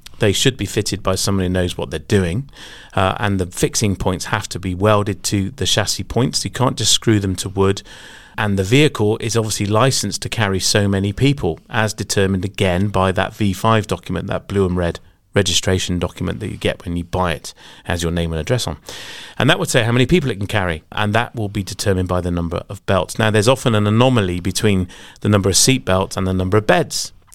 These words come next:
So don't get confused by berths, 'cause often that's referred to how many people it will sleep. This is about the number of seat belts and the number of travelling seats. Now, you must wear a seat belt. Everybody must have a seat belt on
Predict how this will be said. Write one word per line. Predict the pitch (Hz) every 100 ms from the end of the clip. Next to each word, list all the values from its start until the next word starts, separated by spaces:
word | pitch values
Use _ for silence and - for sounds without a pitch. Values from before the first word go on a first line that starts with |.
| - - -
So | - 120 110
don't | 131 143
get | 135 135
confused | 131 110 123 110
by | 113
berths, | 104 113 104 82 - -
'cause | - 98
often | 101 - 98
that's | 104 -
referred | 92 - 95 90
to | -
how | 90
many | 92 87
people | 92 87
it |
will | 82
sleep. | - 87 85
This | - -
is | 113
about | 98 95 90
the |
number | 92 110 117
of | 113
seat | - 95
belts | 92 90 - - - -
and | 95
the |
number | 90 95 95
of | 92 -
travelling | - 92 85 87 87 -
seats. | - - 82 - - - - -
Now, | 104
you | 104
must | 110 135 123 -
wear | 113 110
a | 104
seat | - 87
belt. | 101 90 120
Everybody | 131 120 107 101 101
must | 104 -
have | 104 101
a |
seat | - 98 90
belt | 95 -
on | 90 90